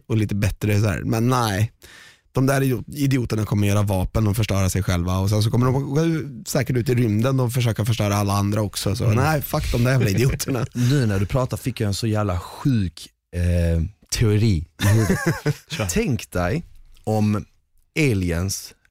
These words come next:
Speaker 3: är, nej, men tänk dig själv om du hade varit liksom så här en kosmisk jätte och så har du en massa planeter. Och varje planet är lite som en krukväxt. Så du vattnar den lite.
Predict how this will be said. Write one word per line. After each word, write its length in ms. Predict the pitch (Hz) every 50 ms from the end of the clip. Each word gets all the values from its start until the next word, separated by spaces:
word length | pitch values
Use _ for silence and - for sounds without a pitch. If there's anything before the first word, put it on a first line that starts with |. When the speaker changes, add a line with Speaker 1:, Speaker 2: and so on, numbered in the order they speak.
| _ _
Speaker 3:
är, 240 | - 113 107 92 80
nej, 320 | 78 98 - - - 131 147
men 60 | 147
tänk 160 | - 202 220
dig 100 | - 175
själv 300 | 147 - - 151 127 107 98
om 140 | 110 120 113
du 140 | 131 135 120
hade 220 | 117 113 104 104
varit 460 | 98 98 113 101 95 - _ - - - -
liksom 340 | 95 98 92 - - 95
så 120 | 95 - 101
här 80 | 87 -
en 120 | - 101 98
kosmisk 800 | - - - 127 110 - - - - 104 101 95 - - - -
jätte 600 | 113 104 113 113 123 - _ _ _ - - - _ _ _ _ _ _ _ -
och 200 | 120 110 - -
så 140 | - 113
har 320 | 107 - 160 170 160 135 117
du 280 | 95 104 101 101 95 - -
en 120 | - 104
massa 400 | 101 101 110 127 131 - - 107
planeter. 720 | - - - 104 104 107 107 98 - - - - - - - - _ _ _ _ - - - - - _
Och 120 | 117 104
varje 240 | 120 156 196 196 139
planet 500 | - - 131 127 143 143 120 101 - - - - - -
är 240 | - 120 117 107 107
lite 300 | 110 113 117 113 - 101
som 320 | - - 107 101 98 71
en 200 | 90 98 98 95
krukväxt. 680 | - - - - 123 113 - - - - - - - - - - - - - _ _
Så 180 | - - 113
du 140 | 110 110 107
vattnar 520 | 101 98 110 131 185 - - - 104 85 80
den 220 | 85 87 92 101
lite. 340 | 117 131 131 - _ -